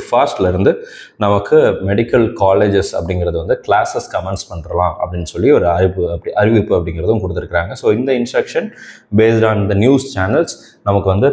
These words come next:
தமிழ்நாடு medical counseling, at the same time தமிழ்நாடு மட்டும் இல்ல, பிற மாநிலங்கள்ல இருக்கக்கூடிய medical counseling நடப்பதற்கான உத்தேசமான தேதிகள் அப்படிங்கிறது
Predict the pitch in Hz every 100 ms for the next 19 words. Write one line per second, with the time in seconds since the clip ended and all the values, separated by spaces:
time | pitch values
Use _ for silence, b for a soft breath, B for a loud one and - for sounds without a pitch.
0 | 104 98 110 117 117 110 101 98 101 85
1 | 92 95 - 135 165 - 95 107 104 101
2 | - 131 131 98 101 101 101 98 135 104
3 | 117 - b b _ - 131 151 131 127
4 | 123 120 110 113 131 110 107 - 95 131
5 | 135 104 104 104 104 95 92 - 151 135
6 | 92 95 - - 110 - - - 151 -
7 | 107 - 143 139 131 117 107 117 117 101
8 | 95 95 82 85 85 85 87